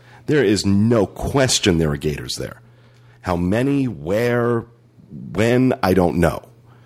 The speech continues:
I don't track them. But there's no question they're there.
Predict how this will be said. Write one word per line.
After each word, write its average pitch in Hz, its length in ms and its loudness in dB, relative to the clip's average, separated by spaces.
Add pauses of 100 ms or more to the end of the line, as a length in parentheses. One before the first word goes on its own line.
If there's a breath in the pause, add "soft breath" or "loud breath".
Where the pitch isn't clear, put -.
(440 soft breath)
I 85 140 0
don't 90 200 0
track 92 340 -2
them. - 160 -12 (560 soft breath)
But 95 340 -4
there's 113 160 0
no 135 140 2
question 113 440 0
they're 82 120 2
there. 71 220 -4